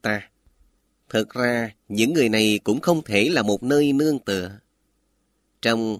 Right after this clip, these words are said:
Majusrivi Kridita Sutta, kinh trình bày sự hiển lộ của văn thù, có nói, "Cha mẹ không phải là nơi nương tựa của con, những người thân yêu hay quyến thuộc cũng không phải là nơi nương tựa.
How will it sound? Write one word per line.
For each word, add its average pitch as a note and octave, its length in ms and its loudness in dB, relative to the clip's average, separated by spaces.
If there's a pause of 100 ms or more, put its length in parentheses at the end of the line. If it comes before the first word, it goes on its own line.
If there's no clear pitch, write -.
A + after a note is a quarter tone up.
(120)
Majusrivi A2+ 1400 -2 (360)
Kridita A#2 720 -2
Sutta, G#2 540 -6 (680)
kinh E3 300 2
trình A2+ 220 2
bày A2 320 0
sự G#2+ 240 -2
hiển A2+ 300 0
lộ G#2 320 0
của A#2 260 0
văn D3+ 260 -4
thù, G2 380 -4 (280)
có A#2+ 140 0
nói, A#2 300 -4 (960)
"Cha E3+ 200 4
mẹ G#2 360 2
không E3+ 180 -2
phải C3 140 2
là B2 120 2
nơi B2 260 2
nương C#3 240 0
tựa G2+ 380 0
của A2 140 -2
con, A2+ 380 -6 (480)
những A#2 200 2
người A2 380 2
thân C#3+ 200 0
yêu C3 420 0
hay C3 240 0
quyến D3 200 4 (100)
thuộc G2 320 -4 (320)
cũng G#2+ 240 4
không D#3+ 220 -2
phải A2+ 200 -2
là B2+ 120 0
nơi A2+ 360 2
nương D3 280 0
tựa. F#2+ 400 -8